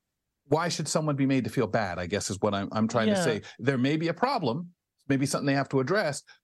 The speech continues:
Speaker 1: but let's talk about how come, why, what, what, what's it used for? And I think that's a far better conversation.
Speaker 2: No, I think that's exactly it and exactly right. And it's the question of that accusatory,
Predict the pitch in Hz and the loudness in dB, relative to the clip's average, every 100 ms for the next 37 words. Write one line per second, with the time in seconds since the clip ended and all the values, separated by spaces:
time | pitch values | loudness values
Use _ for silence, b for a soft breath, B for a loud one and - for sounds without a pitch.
0 | - 143 139 139 143 - 143 127 - 123 | -4 -2 0 0 0 -2 0 0 2 0
1 | 120 139 - 143 120 98 120 113 95 120 | 2 0 0 2 2 2 2 2 2 0
2 | 110 123 - 113 117 113 110 98 - 104 | 2 -2 0 -2 0 2 0 0 0 2
3 | 104 98 104 104 117 120 107 - - 123 | 2 0 -2 0 0 0 -2 -2 0 0
4 | 127 90 87 87 85 82 - 78 _ _ | 0 -4 -4 -4 -4 -8 -10 -10 _ _
5 | _ _ _ _ _ - 202 196 180 143 | _ _ _ _ _ -2 2 2 2 0
6 | 170 202 190 170 - 131 117 117 117 120 | 0 0 0 0 -2 -4 0 2 2 0
7 | 135 120 110 110 - 117 101 104 101 - | 0 2 2 0 0 2 2 0 0 0
8 | 101 104 104 92 95 95 90 95 98 - | 0 0 -2 -2 0 0 0 -2 -4 -4
9 | - - 117 113 - 117 107 - 101 98 | -6 -2 -2 0 -2 -4 -4 0 0 0
10 | 95 b b b _ _ _ _ _ _ | -4 b b b _ _ _ _ _ _
11 | _ - 170 151 175 151 - _ _ - | _ -10 -6 -2 0 0 -2 _ _ -6
12 | - - - 220 220 214 185 - - 143 | -6 -12 -6 0 2 4 2 0 -2 0
13 | 131 127 120 113 | 2 4 2 0